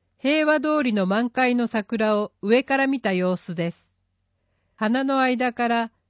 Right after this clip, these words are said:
散策を楽しむたくさんの人が見えます。また、表紙右上に、地区別防災マップ、揺れやすさ、建物倒壊率マップ、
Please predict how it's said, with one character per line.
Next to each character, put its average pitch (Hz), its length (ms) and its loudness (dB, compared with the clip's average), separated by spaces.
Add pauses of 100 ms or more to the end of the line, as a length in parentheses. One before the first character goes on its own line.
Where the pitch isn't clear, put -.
(120)
散 285 320 -4
策 294 340 -2
を 285 100 0
楽 269 240 0
し - 140 -6
む 233 140 0
た 180 160 -4
く - 80 -10
さ 294 180 0
ん 277 100 2
の 214 120 0
人 196 200 -6
が 170 140 -2
見 165 160 -2
え 170 100 0
ま 160 160 -4
す。 - 320 -20 (1500)
ま 196 140 -4
た、 240 360 -2 (440)
表 294 300 -2
紙 262 220 0
右 262 180 2
上 240 260 2
に、 233 260 -2 (460)
地 - 140 -18
区 302 160 -6
別 277 300 -2
防 262 220 2
災 254 280 0
マ 247 140 0
ッ - 40 -6 (140)
プ、 170 180 -8 (540)
揺 214 100 -4
れ 277 160 2
や 285 140 0
す - 180 -16
さ、 175 260 -4 (400)
建 277 300 -2
物 254 220 2
倒 247 260 2
壊 262 320 2
率 240 260 -4
マ 233 140 2
ッ 226 60 -2 (120)
プ、 160 200 -8